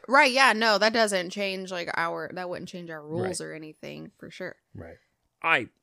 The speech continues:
Speaker 2: I will say, though, like, if she were gay and wanted a boy to spend the night, I would be no. But if she was gay and wanted a girl to s-, still spend the night and she was like, "She's just a friend," I'd probably be more lenient towards that.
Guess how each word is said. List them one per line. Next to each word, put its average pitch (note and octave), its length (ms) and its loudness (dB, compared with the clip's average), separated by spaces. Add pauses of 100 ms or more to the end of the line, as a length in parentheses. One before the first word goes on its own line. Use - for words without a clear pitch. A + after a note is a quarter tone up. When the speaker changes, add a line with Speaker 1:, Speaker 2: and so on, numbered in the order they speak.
(1400)
Speaker 2:
I G#2+ 80 0
will A#2+ 220 2
say, G#2+ 220 -2
though, G2+ 200 -4
like, G2 300 -6 (500)
if A2 220 -4
she A2+ 520 -4 (120)
were G2+ 560 -2 (680)
gay G2+ 320 0
and G2 140 -8
wanted G2+ 240 -8
a F2 60 -8
boy G2 260 -6
to G2 80 -8
spend G#2+ 240 -8
the G#2+ 60 -10
night, G#2+ 320 -2
I G2 120 -4
would F#2+ 160 -8
be F#2+ 160 -4
no. F#2 540 -4 (140)
But G2+ 120 0
if F#2+ 120 -4
she G#2+ 160 -4
was F#2+ 180 -6
gay F#2 320 -4
and F#2 160 -8
wanted F2+ 320 -10
a E2+ 60 -12
girl F2 340 -14
to F#2 40 -10
s-, F#2 100 -8
still - 540 -10
spend G2+ 200 -10
the F#2+ 80 -10
night G2 380 -4
and G2 120 -10
she G2 120 -8
was F#2 80 -10
like, F#2 160 -4
"She's F#2+ 180 -6
just F#2+ 260 -4
a F#2+ 60 -10
friend," F#2+ 400 -10
I'd F#2+ 200 -8
probably F#2 220 -6
be F#2 120 -8
more F2+ 240 -12
lenient F2+ 340 -12
towards F2+ 220 -8
that. F2+ 240 -6